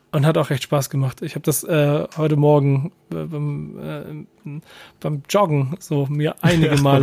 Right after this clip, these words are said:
Speaker 2: beim Joggen,
Speaker 1: angehört.
Speaker 2: echt? <laughs>
Speaker 1: Das war, das war lustig. Das war, das war
Speaker 2: Weißt du so,
Speaker 1: lustig.
Speaker 2: ich find ja auch, das, das orientiert sich ja auch auf eine Art und Weise so an solchen Sachen wie Gucci Mane oder so, die ja auch auf teil-,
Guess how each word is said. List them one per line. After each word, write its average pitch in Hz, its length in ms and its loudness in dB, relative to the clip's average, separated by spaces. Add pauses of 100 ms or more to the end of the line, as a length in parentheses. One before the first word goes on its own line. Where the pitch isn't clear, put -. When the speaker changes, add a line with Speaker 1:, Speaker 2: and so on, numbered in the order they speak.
Speaker 2:
beim - 20 0
Joggen, 131 240 2
Speaker 1:
angehört. 139 220 2
Speaker 2:
echt? - 200 -8 (240)
<laughs> 156 160 0 (500)
Speaker 1:
Das 160 220 2
war, 151 240 2
das 151 140 -2
war 151 120 4
lustig. 143 440 0 (100)
Das - 100 -12
war, 143 100 -4
das 151 220 -8
war 113 80 4
Speaker 2:
Weißt 143 140 2
du 156 40 6
so, 147 120 6
Speaker 1:
lustig. 123 160 6
Speaker 2:
ich - 60 -8
find 139 160 2
ja 120 100 4
auch, 113 140 2
das, 104 220 -2 (380)
das 104 200 -2
orientiert 104 420 2
sich - 140 0
ja 104 100 4
auch 101 180 2
auf - 140 -4
eine 98 140 -2
Art 98 120 -2
und 95 120 0
Weise 98 280 4
so 92 180 4
an 98 140 -2
solchen 98 220 -2
Sachen 98 260 0
wie 107 80 -4
Gucci 113 440 2
Mane 92 460 2
oder 92 260 0
so, 90 240 0 (120)
die 101 120 4
ja 98 160 4
auch - 340 -2
auf 107 200 -2
teil-, - 420 2